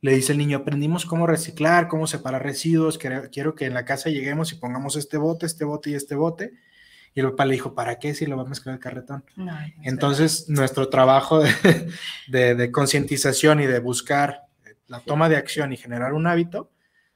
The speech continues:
Speaker 1: en un, obviamente en un tema de treinta segundos, dos segundos, se vio truncado y el niño adquiere ese, esa mentalidad de, "Pues sí, ¿para qué si lo mezcla el carretón?", ¿no? Es más fácil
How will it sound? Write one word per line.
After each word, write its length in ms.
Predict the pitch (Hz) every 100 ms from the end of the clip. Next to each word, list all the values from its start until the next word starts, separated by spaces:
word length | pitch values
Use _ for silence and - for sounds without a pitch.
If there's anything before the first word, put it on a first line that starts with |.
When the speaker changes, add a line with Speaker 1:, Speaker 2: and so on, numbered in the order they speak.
| _ _ _
Speaker 1:
en 200 | 131 131
un, 340 | 139 151 156 _ _ - _ _
obviamente 680 | 147 143 156 156 151 151 156
en 80 | 143
un 260 | 135 135
tema 300 | 143 131 135
de 200 | 127 110 104 - - _ _ _ _ _ _ _ _ _ -
treinta 300 | 143 131 151
segundos, 600 | 135 123 147 143 120 -
dos 160 | 135 135
segundos, 680 | 135 139 143 156 196 - _ _
se 180 | _ 127
vio 160 | 123 120
truncado 480 | 143 143 143 143 143
y 60 |
el 100 | 131
niño 300 | 127 127 131
adquiere 460 | 127 120 127 127 127
ese, 380 | 127 127 110 107
esa 160 | -
mentalidad 460 | 127 120 120 117 120
de, 80 | 123
"Pues 280 | - 160 -
sí, 320 | 151 - _ _ _ _ _ _
¿para 280 | 120 123 120
qué 160 | 151 156
si 140 | 135
lo 120 | 120
mezcla 300 | 120 120 -
el 60 | 120
carretón?", 440 | 117 117 - 110
¿no? 120 | 117 143
Es 140 | -
más 280 | 147 156 160
fácil 600 | 151 147 165 190 170